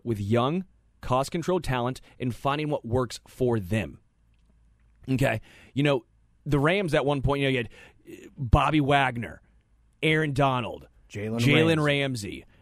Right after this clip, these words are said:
Speaker 1: You know, um, was it, uh, Taylor Rapp, the safety, right? He, that was late in his career, but still, like, they had some bigger named guys, Leonard Floyd.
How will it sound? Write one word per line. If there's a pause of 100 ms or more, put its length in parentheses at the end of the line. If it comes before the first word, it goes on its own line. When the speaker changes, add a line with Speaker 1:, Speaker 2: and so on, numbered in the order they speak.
(120)
Speaker 1:
You
know,
um, (440)
was
it,
uh, (140)
Taylor
Rapp, (440)
the
safety,
right?
He,
that
was
late
in
his
career,
but
still, (180)
like,
they
had
some
bigger (160)
named (140)
guys,
Leonard
Floyd.